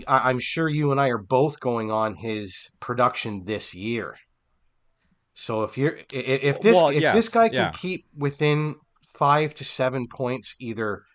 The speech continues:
Speaker 1: greater or even if he has a little bit of a bad year, if he can stay within ten points of, I mean, he hit what there this,
Speaker 2: A
Speaker 1: I, I
Speaker 2: point a
Speaker 1: think,
Speaker 2: game?
Speaker 1: yeah. I mean, he was what, eighty-three, eighty-four points, I think, this year. So, uh,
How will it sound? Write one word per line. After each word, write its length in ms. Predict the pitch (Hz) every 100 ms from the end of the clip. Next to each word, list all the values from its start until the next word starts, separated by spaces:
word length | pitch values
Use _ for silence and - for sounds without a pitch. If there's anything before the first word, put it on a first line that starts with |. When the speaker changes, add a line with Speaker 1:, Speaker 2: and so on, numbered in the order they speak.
| _
Speaker 1:
greater 460 | 104 117 123 131 135
or 420 | 117 107 104 98 _ _ _ 104
even 200 | 117 123
if 100 | 117
he 60 |
has 180 | 120 120
a 40 |
little 140 | 117 117
bit 100 | 113
of 80 | 101
a 40 |
bad 300 | 117 117 107
year, 160 | 120 104
if 60 | -
he 60 |
can 100 | 143
stay 220 | - 165
within 300 | 156 143 131
ten 320 | 117 135 131 120
points 400 | 123 120 117 117
of, 200 | 92 - _ _ _ _ -
I 60 | 101
mean, 160 | 110
he 100 | 107
hit 240 | 98 123 113
what 260 | 113 107
there 140 | 104 98
this, 220 | 98 -
Speaker 2:
A 60 | 107
Speaker 1:
I, 40 |
I 40 | 107
Speaker 2:
point 140 | 107
a 40 |
Speaker 1:
think, 100 | 127
Speaker 2:
game? 60 | 127
Speaker 1:
yeah. 260 | 143 139 95 _ _ -
I 40 |
mean, 140 | 113 113
he 80 | 117
was 140 | 104
what, 200 | 123 107
eighty-three, 440 | 113 123 - 123
eighty-four 380 | 117 95 117 117
points, 260 | - 113 139
I 60 |
think, 180 | 131 131
this 180 | 135 -
year. 180 | 143 175 - - _ _ _ -
So, 320 | - 143 120
uh, 140 | 113